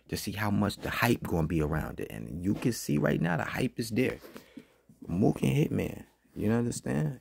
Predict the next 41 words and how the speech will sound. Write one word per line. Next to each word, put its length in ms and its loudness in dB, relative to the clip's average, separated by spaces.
It's 140 -6
going 240 4
down. 280 4
I 60 0
believe 380 2
it's 80 -2
gonna 180 0
be 100 -2
on 120 0
Summer 300 0
Madness. 640 -8
I 340 -20
believe 300 4
this 160 -2
is 80 -10
gonna 180 0
be 120 0
on 100 0
Summer 260 -4
Madness. 640 -2
You 100 -4
know, 260 -4
word 300 2
is, 240 4
you 60 0
know, 140 2
Hitman 420 -2
said 260 -2
that 80 -2
he 220 0
ain't, 260 4
you 160 0
know, 180 4
he 200 4
ain't 100 4
against 340 0
U 120 4
R 100 6
L 220 4
booking 360 -4
nothing. 320 -8